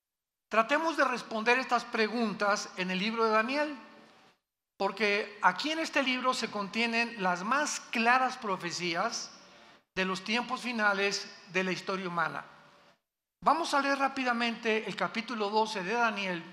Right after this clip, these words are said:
Desde luego que no lo vamos a cubrir en esta ma-, en esta mañana todo, más que uno, dos, tres versículos,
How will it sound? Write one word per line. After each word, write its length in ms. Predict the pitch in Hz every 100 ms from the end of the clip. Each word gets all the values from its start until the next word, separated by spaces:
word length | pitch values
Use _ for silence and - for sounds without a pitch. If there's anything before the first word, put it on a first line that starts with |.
| - - - - - _
Desde 280 | 180 185 196
luego 320 | 202 220 202
que 140 | 196 180
no 120 | 208
lo 120 | 214
vamos 280 | 202 208 196
a 60 |
cubrir 400 | 190 190 180 202
en 140 | 185 180
esta 280 | 190 196 190 - - -
ma-, 240 | 175 165 175
en 140 | 190
esta 220 | 190 190 180
mañana 480 | 175 196 190 185
todo, 440 | - 202 175 190 - - - -
más 160 | 175 175
que 100 | -
uno, 300 | 175 214 190
dos, 200 | 175 196
tres 220 | 190 196
versículos, 800 | 180 143 220 202 180 175 214 -